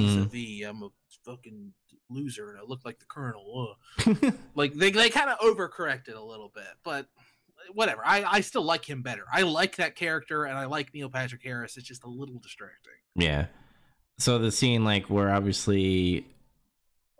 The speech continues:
Speaker 2: and, and the, the, again, with the world and stuff, like, is this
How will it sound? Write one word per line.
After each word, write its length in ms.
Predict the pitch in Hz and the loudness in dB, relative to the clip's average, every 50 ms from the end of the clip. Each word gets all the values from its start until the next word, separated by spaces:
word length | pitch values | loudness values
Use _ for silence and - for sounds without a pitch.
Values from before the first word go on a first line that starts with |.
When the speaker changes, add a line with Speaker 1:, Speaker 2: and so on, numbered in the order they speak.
| _ _ _ _ - | _ _ _ _ 0
Speaker 2:
and, 160 | 196 226 180 | 2 2 4
and 200 | 175 226 226 220 | 4 4 4 4
the, 60 | 220 - - | 2 0 0
the, 180 | 170 - - - | -4 -2 2 2
again, 540 | 190 170 160 180 190 190 165 147 131 123 113 | 2 4 4 2 2 4 2 2 2 2 2
with 160 | 131 131 135 | 0 2 2
the 60 | 139 | 2
world 520 | 120 117 110 123 135 151 170 165 160 131 110 | 2 2 2 2 2 4 2 2 2 0 2
and 180 | 107 104 92 | 0 0 0
stuff, 380 | - - 104 90 90 87 - - | -2 -2 0 0 0 -2 -2 0
like, 300 | 101 95 92 90 - - - | 0 0 0 0 -4 -6 -2
is 260 | 151 151 151 147 139 | 0 2 2 2 2
this 480 | 147 151 175 160 - - - - - | 2 2 2 0 -2 -4 -6 -6 -8